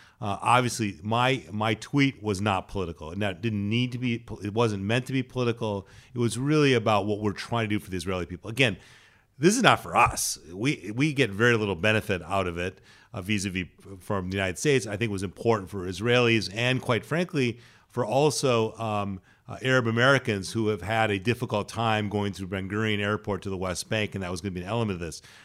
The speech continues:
That said, I still believe we'll get this done. Uh, I've had many calls from many, uh, Knesset members who say, "Don't worry, we'll get this done."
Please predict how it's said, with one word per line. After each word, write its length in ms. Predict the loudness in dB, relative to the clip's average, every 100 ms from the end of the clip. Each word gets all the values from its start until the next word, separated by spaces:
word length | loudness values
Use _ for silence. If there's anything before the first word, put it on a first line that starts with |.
| -20
That 300 | 6 8 8
said, 200 | 8 4 6
I 200 | 2 2
still 380 | 0 2 4 4
believe 360 | 4 2 2
we'll 100 | 0
get 220 | -2 -2 -2
this 180 | -6
done. 500 | -4 -2 -2 -2 -6 -10 -20 -20 _
Uh, 40 | -4
I've 400 | -2 0 -2 -2
had 180 | -4 0
many 240 | 2 2
calls 460 | 2 2 4 2 0
from 160 | -4
many, 400 | 0 0 0 -2 _ _ -10
uh, 180 | -6 -6
Knesset 440 | 0 2 2 0
members 460 | -2 -2 -2 -4 -2
who 140 | -4
say, 300 | -2 -2 -4 -8 0
"Don't 220 | 0 2
worry, 480 | 2 2 2 0 -6 -16 _ _
we'll 120 | -6 2
get 220 | 2 2
this 200 | -2 0
done." 440 | -2 0 -2 -6